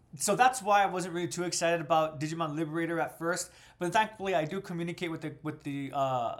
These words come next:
with the Digimon community's Discord, and a, a, a, a, uh, a member there, um, explained how in Japan, webcomics typically don't mean specifically webcomics like the way that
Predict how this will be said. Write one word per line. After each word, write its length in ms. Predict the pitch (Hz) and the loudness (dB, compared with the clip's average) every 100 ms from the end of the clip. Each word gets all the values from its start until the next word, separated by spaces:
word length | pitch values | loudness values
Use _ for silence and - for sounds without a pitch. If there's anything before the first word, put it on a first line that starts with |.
| - | -6
with 300 | 151 160 156 | -4 -4 -2
the 240 | 151 139 | -4 -4
Digimon 380 | 131 156 170 160 | -4 -4 -4 -6
community's 440 | 160 160 165 151 131 | -6 -6 -4 -4 -6
Discord, 640 | 160 156 - 185 185 196 - - - | -6 -6 -4 -2 -2 -2 -10 -20 -8
and 120 | - 151 | -4 -4
a, 340 | 147 147 160 | -4 -6 -6
a, 120 | 143 135 - | -6 -8 -6
a, 540 | 156 151 151 151 151 | -4 -4 -6 -6 -4
a, 80 | 151 | -2
uh, 260 | 143 127 120 | -2 -2 -2
a 100 | 156 | -4
member 360 | 160 202 190 180 | -2 -2 -2 -4
there, 520 | 143 156 147 135 131 | -2 0 0 0 -2
um, 540 | 135 127 117 113 104 104 _ - | -2 -2 -2 -8 -12 -16 _ -6
explained 560 | 160 - - 170 175 | -4 -4 0 0 0
how 180 | 147 160 | 0 0
in 100 | 151 | 0
Japan, 500 | 135 135 160 156 143 | -6 -4 0 0 0
webcomics 640 | 147 156 - 160 156 151 | 0 -2 -2 -4 -4 -6
typically 340 | - 151 156 160 | -6 -8 -6 -6
don't 180 | 151 147 | -6 -6
mean 140 | 156 | -6
specifically 500 | - 131 147 143 147 | -8 -8 -8 -8 -6
webcomics 560 | 135 147 - 156 156 151 | -4 -4 -2 -4 -4 -8
like 120 | 131 | -8
the 60 | |
way 120 | 135 139 | -6 -4
that 280 | 135 - | -4 -4